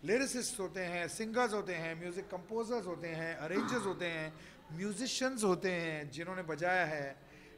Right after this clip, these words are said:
तो ये सब मिलके एक, you know, it is a wonderful evening that we spend together। बहुत अच्छा अच्छा music सुनने को मिलता है और ना केवल film music बल्कि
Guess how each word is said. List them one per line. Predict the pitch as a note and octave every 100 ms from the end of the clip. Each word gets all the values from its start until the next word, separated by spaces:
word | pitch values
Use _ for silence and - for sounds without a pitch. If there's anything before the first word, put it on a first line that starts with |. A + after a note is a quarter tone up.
| -
तो |
ये | A#3 A#3
सब | A3+ C#4+
मिलके | A3+ A#3+ -
एक, | B3+ A#3+ A#3+ - - -
you | G#3
know, | B3
it | A3+
is | G3
a | A3 - - D#3
wonderful | A3+ C4 A#3
evening | C4 F#3+ G3 A3 G#3+
that | F#3
we | F3 E3+
spend | F#3 G3 G3
together। | E3+ F3 F#3+ F#3 - - - - - -
बहुत | E3+ A#3
अच्छा | A#3 A#3
अच्छा | A3 A3+ A3+ G#3 -
music | D3+ F3+ -
सुनने | F#3+ G3
को | G#3
मिलता | F#3+ F#3 F#3
है | F#3 F3+ - -
और | F#3+
ना | F#3+ A#3
केवल | C4 C#4+ C#4+ C#4 - - - - - -
film | - D4 E4
music | C4 F#3+ E3+ F#3+ - - - - -
बल्कि | E3+ G3+ G#3+ A#3 A#3 A#3